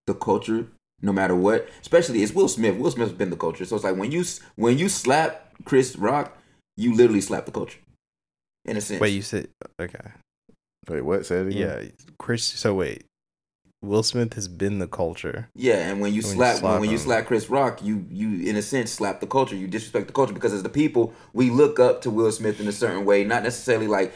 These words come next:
Speaker 1: as a role model to an extent, but at the end of the day, he's still people of the
Speaker 2: I
Speaker 1: culture.
Speaker 2: think,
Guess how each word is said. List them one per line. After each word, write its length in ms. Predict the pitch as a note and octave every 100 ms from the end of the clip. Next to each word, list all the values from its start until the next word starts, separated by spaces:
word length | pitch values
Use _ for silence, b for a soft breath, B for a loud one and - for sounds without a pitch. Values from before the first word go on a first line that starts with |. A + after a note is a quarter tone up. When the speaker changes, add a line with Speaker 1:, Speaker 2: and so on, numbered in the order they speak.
| B
Speaker 1:
as 160 | - G#2
a 40 | F#2
role 220 | G#2 D3+
model 340 | C3 G#2 G2+
to 140 | G2+ A#2
an 40 |
extent, 320 | G2+ - A2+ G2+
but 120 | G2
at 80 | -
the 60 |
end 80 | A2+
of 60 | G2+
the 40 |
day, 200 | F2+ A#2
he's 200 | A2+ A#2
still 300 | - C#3+ B2+
people 280 | A2+ B2+ A2+
of 60 | G2+
the 60 |
Speaker 2:
I 60 | F#2+
Speaker 1:
culture. 220 | B2 A#2
Speaker 2:
think, 200 | F3 D#3